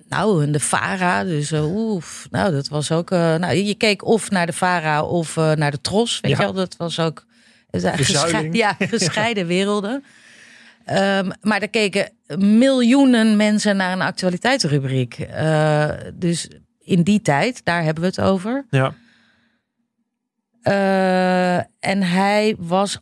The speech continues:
Speaker 1: altijd, ik, ik begreep daar nooit iets van, ook dat mensen hem herkennen en zo. Ik vond het allemaal heel raar en ook helemaal niet leuk. En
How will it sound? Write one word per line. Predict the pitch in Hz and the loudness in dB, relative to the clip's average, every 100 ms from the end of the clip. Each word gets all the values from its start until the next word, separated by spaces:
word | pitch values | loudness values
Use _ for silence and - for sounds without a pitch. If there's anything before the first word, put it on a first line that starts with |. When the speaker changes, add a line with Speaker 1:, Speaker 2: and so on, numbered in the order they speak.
| _ | _
Speaker 1:
altijd, | - 180 180 180 - 165 165 - | -2 0 2 0 -2 -2 -2 -4
ik, | 185 - | -6 -6
ik | - - | -4 -2
begreep | - 220 214 | -2 -2 0
daar | 190 | 0
nooit | 190 190 214 190 | 2 2 2 0
iets | 175 - | -4 -4
van, | 175 170 | -2 0
ook | 165 170 | 0 0
dat | 160 | -2
mensen | 165 175 156 | 0 0 0
hem | 170 156 | 0 0
herkennen | 165 _ - 175 170 | -2 _ -2 0 2
en | 160 | 0
zo. | 165 | 0
Ik | 131 - | 0 0
vond | 175 | -2
het | 165 | -2
allemaal | 175 170 | -2 0
heel | 151 180 156 | 0 0 0
raar | 160 160 147 143 117 | -2 -2 -2 -2 -4
en | 117 156 147 - | -2 -2 -2 -4
ook | 165 | 0
helemaal | 175 170 | 2 4
niet | 156 147 | 2 2
leuk. | 156 156 156 151 - | 4 4 2 0 -8
En | - 156 151 151 | -8 -4 -4 -4